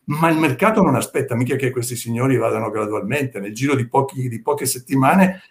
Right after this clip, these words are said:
saltano su i, i tassi a lunga da tutte le parti. In Europa, con tutti i titoli che sono nel portafoglio delle banche, eh, il costo de-, del denaro per le imprese rischia di salire, gli spread rischiano di salire.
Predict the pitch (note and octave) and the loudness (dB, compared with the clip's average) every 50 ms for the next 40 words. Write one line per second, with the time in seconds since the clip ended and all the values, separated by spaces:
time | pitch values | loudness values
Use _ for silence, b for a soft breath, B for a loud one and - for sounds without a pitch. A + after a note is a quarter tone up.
0 | B B B B - - A#2 A2+ B2+ A#2+ - A2+ A2+ A#2+ A#2+ - D3+ D3+ D3+ C#3+ | B B B B 0 4 4 4 4 4 2 2 2 2 0 2 4 4 6 6
1 | C3+ B2 - B2 B2 B2 B2 A#2 A2 - - A#2+ C3+ C3+ - - C3+ B2+ B2 - | 6 4 2 -2 -6 -4 -2 -2 0 2 2 2 2 2 0 0 2 0 0 0
2 | - A2 A2+ C3+ D#3+ F#3+ G#3+ G#3 F#3 C#3+ C3 B2 B2 - - - - - B2+ A2 | 0 2 2 4 6 6 6 6 6 6 4 2 0 -2 -8 -10 -10 -8 -6 -6
3 | G#2 - - D#3 F3 E3+ - - G#2 - b b b - - C#3 D3+ E3+ F#3 F#3+ | -4 -2 0 0 0 0 -2 -6 -14 -20 b b b -8 -2 0 2 6 6 8
4 | F#3+ F3+ D3 - - - - G2 F#2+ F#2+ - - B2+ B2+ B2 B2+ F#3 F#3 - C#3 | 8 8 6 4 0 -4 -4 -4 -4 -2 -2 0 0 0 0 0 -2 -2 -2 -4
5 | B2+ - F#3 - D3+ C3 B2+ B2+ B2 - - C#3+ C#3+ C#3 C3 C#3 - - B2+ C3+ | -4 -4 -4 -2 0 0 0 -2 -4 -6 -4 -2 0 0 0 -2 -2 0 2 4
6 | C#3 C3+ C3 B2+ B2+ - C3+ - - C#3 - D3+ D3+ C3+ C3+ C3+ C3 A#2 C#3+ C3+ | 4 6 4 4 2 0 -4 -2 -4 -4 -4 -4 -2 0 0 0 0 2 0 0
7 | G#2+ G2 F#2+ F#2+ - - F#2+ - - _ _ _ _ _ - - C3+ C3+ C#3 C#3 | 0 -2 -6 -12 -14 -14 -14 -14 -14 _ _ _ _ _ -8 -4 -2 0 0 0
8 | C3+ - - D#3+ - - - E3+ D3 D3+ D3+ C#3+ C3 C#3 C3+ C3 C#3+ C#3+ D#3 D#3+ | -2 -2 -2 0 0 0 -2 -2 -2 -2 -2 -2 -2 -2 0 0 0 0 0 0
9 | D3+ C#3 C3 C#3+ C3+ C3+ C3+ C3+ C3 - - F3 F#3 F#3 C#3+ A#2+ A#2+ A#2+ - - | 0 -2 -2 -2 0 2 2 2 0 0 0 2 2 2 2 2 -2 -4 -4 -4
10 | A#2+ A#2 G#2+ - - A#2 C3+ E3 D#3+ C#3 A2+ G#2+ A2 A#2 - - - D#3 E3 G3 | -2 -2 -2 -4 -4 -4 0 0 2 0 0 -2 -4 -8 -8 -4 -2 0 0 0
11 | - - B2 B2 A#2+ - - A#2+ A#2+ - B2 B2 A#2+ A2 - | -2 -6 -8 -8 -6 -6 -8 -8 -6 -4 -4 -2 -2 -4 -6